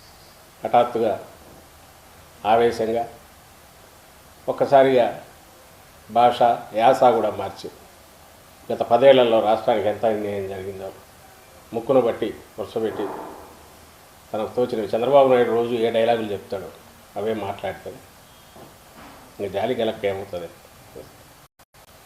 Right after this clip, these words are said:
మేము అడిగేది రెండు మూడు ప్రశ్నలు ఇక్కడ వస్తాయి.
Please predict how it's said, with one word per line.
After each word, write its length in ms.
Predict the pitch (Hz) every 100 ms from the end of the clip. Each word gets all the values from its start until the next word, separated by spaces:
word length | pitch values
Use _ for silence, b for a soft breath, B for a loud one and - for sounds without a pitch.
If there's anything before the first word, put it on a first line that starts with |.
| - - - 135
మేము 140 | 160
అడిగేది 560 | 170 202 202 170 165 - - - - - - - - - - -
రెండు 140 | 147
మూడు 160 | 156 151
ప్రశ్నలు 360 | 151 143 170 156
ఇక్కడ 180 | 127
వస్తాయి. 320 | 110 - 98